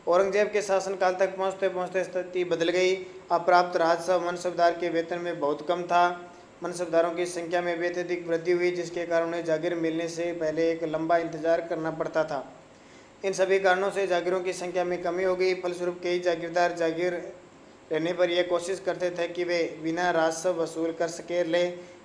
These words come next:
अपने शासनकाल के अंतिम वर्षों में औरंगजेब इन परिवर्तनों का नियंत्रण नहीं रख पाया। इस कारण किसानों को अत्यधिक मुसीबतों का सामना करना पड़ा था पहले। अब देखो, जपत और जमींदार क्या होता है।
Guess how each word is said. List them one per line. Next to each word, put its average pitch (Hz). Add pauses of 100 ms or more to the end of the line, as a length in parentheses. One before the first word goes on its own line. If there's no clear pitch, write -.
अपने 165
शासनकाल 170
के 175
अंतिम 165
वर्षों 160
में 175
औरंगजेब 165
इन 165
परिवर्तनों 160
का 165
नियंत्रण 160
नहीं 156
रख 165
पाया। 170 (280)
इस -
कारण 160
किसानों 160
को 165
अत्यधिक 160
मुसीबतों 160
का 156
सामना 156 (460)
करना 165
पड़ा 151
था 147
पहले। 139 (1700)
अब 180
देखो, 196
जपत 196
और 214
जमींदार 196
क्या 196
होता 185
है। 190